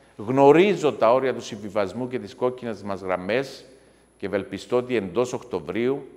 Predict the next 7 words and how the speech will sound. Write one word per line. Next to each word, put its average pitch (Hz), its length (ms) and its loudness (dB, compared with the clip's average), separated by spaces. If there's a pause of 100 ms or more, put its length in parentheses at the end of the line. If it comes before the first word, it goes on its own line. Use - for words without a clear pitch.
(320)
θα - 120 -4
πραγματοποιηθεί 92 1120 -6 (220)
και 107 120 -10
θα 104 200 0
έχει 120 400 4
θετικά - 440 -8
αποτελέσματα 107 960 -6